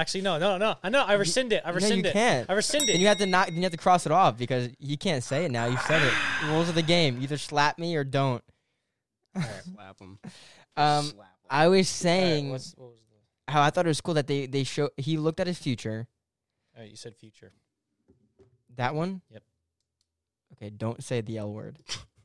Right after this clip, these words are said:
Speaker 1: What?
Speaker 2: Go ahead, slap me.
Speaker 1: You
Speaker 2: That
Speaker 1: said future.
Speaker 2: Yeah, that's what it was, sure.
Speaker 1: What?
Speaker 2: Go ahead, go ahead.
Speaker 3: Go
Speaker 1: What are
Speaker 3: ahead.
Speaker 1: you talking about?
Speaker 2: Go ahead.
Speaker 3: Smack 'em.
Speaker 2: Go ahead, slap me.
Speaker 3: Slap 'em.
Speaker 2: Come on.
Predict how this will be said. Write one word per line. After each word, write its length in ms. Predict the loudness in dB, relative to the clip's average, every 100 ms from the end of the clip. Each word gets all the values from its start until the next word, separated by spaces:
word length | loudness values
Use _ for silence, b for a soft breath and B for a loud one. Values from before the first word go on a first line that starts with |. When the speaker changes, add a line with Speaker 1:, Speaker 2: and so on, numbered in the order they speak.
| _ -10
Speaker 1:
What? 300 | -6 -6 -10 _ _ _ _ _
Speaker 2:
Go 80 | -2
ahead, 140 | -2 -2
slap 320 | -4 -2 -2
me. 240 | -4 -6 -14 -8
Speaker 1:
You 100 | -4
Speaker 2:
That 60 |
Speaker 1:
said 180 | -4 -6
future. 560 | -8 -8 -8 -12 -14 _ _
Speaker 2:
Yeah, 180 | -8 -6
that's 180 | -6 -6
what 80 |
it 60 | -8
was, 260 | -6 -8 -10
sure. 220 | -12 -12 _ _ _ _ _ _ _ _ _ _ _ _ _ _ _ _ _ _
Speaker 1:
What? 340 | 0 0 -2
Speaker 2:
Go 60 | -2
ahead, 220 | 0 -2 -6
go 60 | -6
ahead. 140 | -6 -6
Speaker 3:
Go 60 | -14
Speaker 1:
What 20 |
are 20 | -10
Speaker 3:
ahead. 100 | -10
Speaker 1:
you 60 |
talking 300 | -6 -6 -6
about? 240 | -4 -4 0
Speaker 2:
Go 60 |
ahead. 140 | 0 -2
Speaker 3:
Smack 100 | -8
'em. 120 | -18 -4
Speaker 2:
Go 80 |
ahead, 120 | -2 -2
slap 180 | -4
me. 80 | -4
Speaker 3:
Slap 400 | -6 -10 -12 -14 -10
'em. 60 |
Speaker 2:
Come 80 | -4
on. 160 | -4